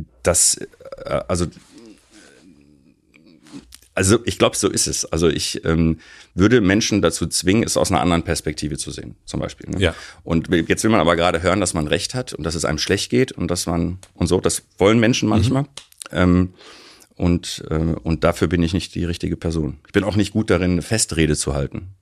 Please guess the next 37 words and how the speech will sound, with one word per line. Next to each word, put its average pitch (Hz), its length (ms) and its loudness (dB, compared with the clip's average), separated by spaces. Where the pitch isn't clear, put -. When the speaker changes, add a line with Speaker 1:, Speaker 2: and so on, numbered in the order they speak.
Speaker 1:
Einfach 85 220 0
nur 82 160 4
jetzt 80 200 2
hier 80 220 0
ist - 140 -12
feierlich 85 440 2
und 85 80 -4
jetzt 80 140 -2
muss 85 140 -2
ich - 80 -14
ihm 78 80 -6
was 78 140 -6
ganz 85 200 -6
Tolles 82 220 -2
erzählen 90 440 -2
und, 78 220 -4
äh, - 100 -10
alle 85 220 4
loben 87 540 2
und 85 200 -4
alle 87 120 2
begrüßen 87 460 0
und - 100 -8
alle 90 200 2
und 90 100 -2
so 87 80 -4
weiter. 82 140 -2
Das 80 160 0
ist 85 140 0
nicht, - 480 0
äh, 85 220 4
nicht, - 380 -2
wirklich 101 240 0
nicht 87 160 0
meins. 80 340 -2
Ähm, 76 380 -4
ja. 85 260 0